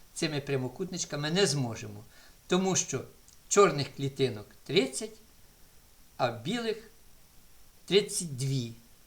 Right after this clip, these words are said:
А щоб заповнити цей обрізаний квадрат,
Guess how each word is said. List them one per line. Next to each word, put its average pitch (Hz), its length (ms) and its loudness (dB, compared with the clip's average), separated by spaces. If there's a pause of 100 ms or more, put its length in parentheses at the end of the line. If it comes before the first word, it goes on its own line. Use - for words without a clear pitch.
(880)
А 147 140 4
щоб 135 200 -2
заповнити 233 760 -2 (680)
цей 190 360 -2
обрізаний 175 540 2
квадрат, 160 560 -2